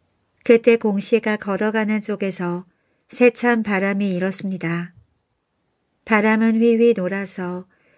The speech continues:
공 씨를 감고 하늘로 올라갔어요. 바람 속에서 공 씨가 부르짖는 소리가 들려왔습니다.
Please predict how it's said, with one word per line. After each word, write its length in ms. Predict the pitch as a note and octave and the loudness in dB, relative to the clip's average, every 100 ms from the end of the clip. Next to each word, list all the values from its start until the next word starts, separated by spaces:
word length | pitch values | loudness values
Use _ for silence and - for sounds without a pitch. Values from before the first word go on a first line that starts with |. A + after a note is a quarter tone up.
| - | -2
공 220 | A#3+ G#3+ | 0 2
씨를 340 | G#3 A#3+ A#3 A3+ | 2 4 4 2
감고 800 | G3+ F3+ F3 _ F#3 F3+ F#3 G3 | -2 -6 -8 _ -4 -4 -4 -6
하늘로 480 | A#3 A3+ A#3 A3+ G3+ | -2 0 2 2 2
올라갔어요. 840 | E3+ F#3 G3+ G3+ - D3+ E3+ G#3 _ _ _ _ _ _ _ _ _ _ _ _ - | 2 -2 -6 -8 -6 -4 -4 -6 _ _ _ _ _ _ _ _ _ _ _ _ 0
바람 320 | A3+ A3+ A3 | 2 4 0
속에서 840 | - A3 G#3+ G#3 G3 F#3+ F#3+ G3 - | 0 0 0 -2 -4 -4 -6 -12 -10
공 240 | G#3 F#3 | -6 -6
씨가 480 | F#3 G#3+ - E3 G#3 _ _ _ _ | -6 -8 -6 -6 -8 _ _ _ _
부르짖는 580 | - A#3 A#3 A#3+ A3 A3+ | 4 8 8 6 2 -2
소리가 420 | A3+ A3+ A3 G#3+ | -2 0 0 -2
들려왔습니다. 1080 | G#3 G3+ F3+ G3 G#3 - G3 F#3 E3 F3+ | -4 -4 -4 -4 -6 -6 -8 -6 -6 -8